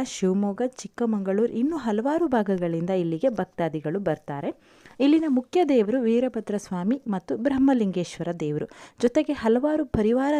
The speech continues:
ದೇವರುಗಳು ಕೂಡ ಇಲ್ಲಿ ನೆಲೆಸಿದ್ದಾರೆ. ಇಲ್ಲಿ ಪ್ರತಿನಿತ್ಯವೂ ದೇವಾರಾಧನೆ ಮತ್ತು ದೈವಾರಾಧನೆ ಎರಡು ಕೂಡ ನಡೆಯುತ್ತೆ. ಈ ದೇವರ ಸನ್ನಿಧಿಯಲ್ಲಿ ಸೋಮವಾರ ವಿಶೇಷವಾದಂತಹ ಪೂಜೆಯನ್ನ ಮಾಡ್ತಾರೆ.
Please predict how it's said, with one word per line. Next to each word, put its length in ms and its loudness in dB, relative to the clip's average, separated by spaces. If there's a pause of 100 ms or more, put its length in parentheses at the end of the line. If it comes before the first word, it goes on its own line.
ದೇವರುಗಳು 460 0
ಕೂಡ 200 -4 (400)
ಇಲ್ಲಿ 400 2
ನೆಲೆಸಿದ್ದಾರೆ. 880 -4 (540)
ಇಲ್ಲಿ 260 4
ಪ್ರತಿನಿತ್ಯವೂ 840 2
ದೇವಾರಾಧನೆ 720 4
ಮತ್ತು 360 2
ದೈವಾರಾಧನೆ 680 0
ಎರಡು 380 2
ಕೂಡ 200 0 (100)
ನಡೆಯುತ್ತೆ. 600 -2 (400)
ಈ 300 4
ದೇವರ 340 4
ಸನ್ನಿಧಿಯಲ್ಲಿ 720 -2
ಸೋಮವಾರ 720 0
ವಿಶೇಷವಾದಂತಹ 1080 -2
ಪೂಜೆಯನ್ನ 560 -4
ಮಾಡ್ತಾರೆ. 520 -6